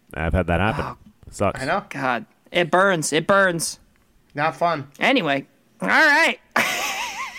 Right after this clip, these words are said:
Speaker 3: All right, I'm gonna
Speaker 1: Dude,
Speaker 3: take my
Speaker 1: that's the
Speaker 3: last
Speaker 1: first time
Speaker 3: pick.
Speaker 1: we've really gone on a deep dive about puke in this podcast, and
Speaker 3: Yeah, we talk
Speaker 1: not as
Speaker 3: about
Speaker 1: fun
Speaker 3: poop
Speaker 1: as,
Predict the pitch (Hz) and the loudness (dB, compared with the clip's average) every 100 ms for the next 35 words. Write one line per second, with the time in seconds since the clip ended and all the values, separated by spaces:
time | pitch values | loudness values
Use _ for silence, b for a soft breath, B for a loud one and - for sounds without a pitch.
0 | 1077 B _ _ _ _ _ - 277 214 | -18 B _ _ _ _ _ 0 2 2
1 | - 214 302 330 262 220 208 151 190 147 | 2 2 4 2 4 6 8 6 6 6
2 | 131 110 120 107 107 101 95 90 90 - | 4 6 8 8 4 0 -2 -2 -2 0
3 | 101 - 78 73 76 - 87 80 71 69 | 0 2 2 2 0 0 -2 -4 -6 -6
4 | 76 73 71 76 69 - 73 71 69 71 | -4 -4 -4 -4 -4 -8 -10 -8 -10 -10
5 | 190 285 196 - 339 220 226 220 277 311 | 2 2 2 4 6 8 6 6 4 4
6 | - | 0